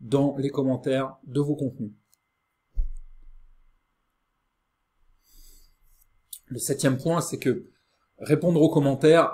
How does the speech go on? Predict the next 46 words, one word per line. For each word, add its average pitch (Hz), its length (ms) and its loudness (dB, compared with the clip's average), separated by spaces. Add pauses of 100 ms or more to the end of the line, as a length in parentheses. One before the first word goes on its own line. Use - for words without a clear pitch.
animer 151 320 2
les 143 100 4
commentaires, 143 460 -2
cela 131 240 0
vous 123 100 -4
donne 131 200 2
un 131 160 0
avantage 139 720 0
sur - 320 -6
ceux 147 240 0
qui 143 400 -6
ne 127 140 -2
le 131 120 0
font 131 220 -8
pas. 123 300 -4 (340)
Alors 120 180 0
effectivement, 147 720 0
si - 180 -6
vous 131 220 -4
avez, 135 280 2
euh, 117 120 4
deux 135 160 -2
cent 147 140 -4
cinquante - 360 -6
mille 139 140 -2
abonnés 135 480 -2 (200)
et - 100 -18
que 131 100 -10
vous 123 140 -8
récoltez 131 440 -2
des 123 100 -6
centaines 143 640 -4
de 127 160 -8
commentaires 127 640 -4
sur - 160 -14
chaque 120 220 -6
vidéo, 139 320 0
vous 131 200 -6
avez 127 200 -2
peut-être - 400 -10
pas 131 340 -2
le 127 180 -6
temps 135 380 -4
de 127 420 -4
le 127 160 -4
faire. 127 300 -8